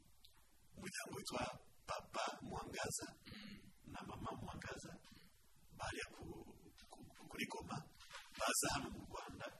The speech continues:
ku buryo banafashe, banashinze n'uwo muryango w'ababyeyi bifuza ko rwose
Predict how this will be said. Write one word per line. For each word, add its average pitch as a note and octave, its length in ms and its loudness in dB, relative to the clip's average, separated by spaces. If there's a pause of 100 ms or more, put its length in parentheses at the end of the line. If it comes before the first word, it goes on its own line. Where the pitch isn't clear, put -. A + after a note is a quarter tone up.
ku - 120 -16
buryo - 240 0
banafashe, - 560 2 (200)
banashinze - 580 4
n'uwo - 240 -2
muryango - 460 -6 (1080)
w'ababyeyi - 840 2 (880)
bifuza - 640 6
ko - 180 -4 (1500)
rwose C#3 500 10